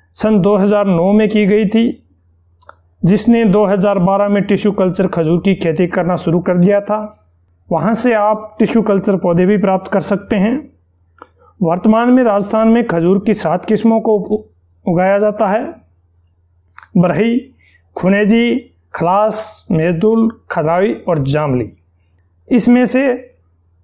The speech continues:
बरही किस्म की खेती है, वो एक बहुत ही बड़े क्षेत्र पर की जाती आ रही है।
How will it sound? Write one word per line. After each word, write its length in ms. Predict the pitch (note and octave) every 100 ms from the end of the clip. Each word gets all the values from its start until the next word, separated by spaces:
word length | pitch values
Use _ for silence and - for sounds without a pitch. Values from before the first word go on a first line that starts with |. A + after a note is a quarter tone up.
| E3+
बरही 320 | D#3+ D3 B3+
किस्म 420 | C4+ A#3 A3+ A3
की 500 | G#3 A3 A3 - - -
खेती 280 | F3+ F3+ G3+
है, 260 | G3 G#3+
वो 220 | - G#3
एक 160 | G3+ G3+
बहुत 460 | D3+ D3 C3+ G#3 G#3
ही 360 | G#3+ A3 - - -
बड़े 160 | E3+ G#3
क्षेत्र 340 | - G3 G#3
पर 180 | F#3 F#3+
की 140 | G3
जाती 300 | F#3 F#3 G3+
आ 120 | G3
रही 200 | G3+ G#3
है। 160 | G3